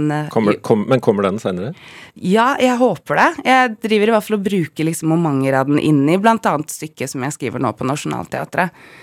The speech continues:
Speaker 1: For utfordringen ble jo det at jo mer jeg skrev om porno, jo mer, eh, altså, så skriver man ting som hyperseksualiseringen av den sorte kvinnekroppen, og da skriver jo redaktøren din veldig forståelig, «Det må du nok utdype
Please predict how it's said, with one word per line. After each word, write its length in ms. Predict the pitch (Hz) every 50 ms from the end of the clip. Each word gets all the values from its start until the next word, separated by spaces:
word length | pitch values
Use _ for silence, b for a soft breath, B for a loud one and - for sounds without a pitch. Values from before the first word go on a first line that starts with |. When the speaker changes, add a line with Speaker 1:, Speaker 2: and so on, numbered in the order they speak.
| B B -
Speaker 1:
For 160 | - 196 165
utfordringen 500 | 175 185 - - 165 165 170 180 190 190
ble 180 | 165 165 147 143
jo 60 | 147
det 120 | 147 143
at 140 | 139 143 - -
jo 80 | 165 160
mer 300 | 156 151 143 143 139 156
jeg 80 | 160
skrev 180 | - - 156 156
om 100 | 165 156 -
porno, 380 | - 151 143 143 135 147 160 165
jo 100 | 165 160
mer, 280 | 165 160 156 151 151 156 - - -
eh, 320 | - 80 82 - 95 - 165 _ b b b b b
altså, 280 | - 160 - 143 123 - - -
så 160 | - 185 180
skriver 320 | - - 190 165 156 160
man 120 | 160 156 156
ting 140 | - 151
som 220 | 147 - 160 160 156 _ - -
hyperseksualiseringen 1160 | - 254 247 - 185 175 - 156 156 - 160 151 147 151 147 - 156 143 143 147 147 - 147 147
av 120 | 143 -
den 120 | - 160
sorte 320 | 160 - 254 247 247 - 190
kvinnekroppen, 680 | - 185 175 165 160 160 - 165 151 - _ - 185 196
og 60 | 208 214
da 60 | 240 214
skriver 320 | - - 190 175 165 170
jo 80 | 170 170
redaktøren 520 | 170 165 170 170 - - 165 151 147 143
din 160 | 151 156 156
veldig 320 | 156 175 165 156 151 151 156
forståelig, 500 | - 196 185 - - 151 139 147 170 170 B B B B B
«Det 120 | B 185 180
må 220 | 180 170 151 139 139
du 80 | 143 139
nok 240 | 151 160 156 -
utdype 540 | - 139 123 - - 143 - - 175 180 160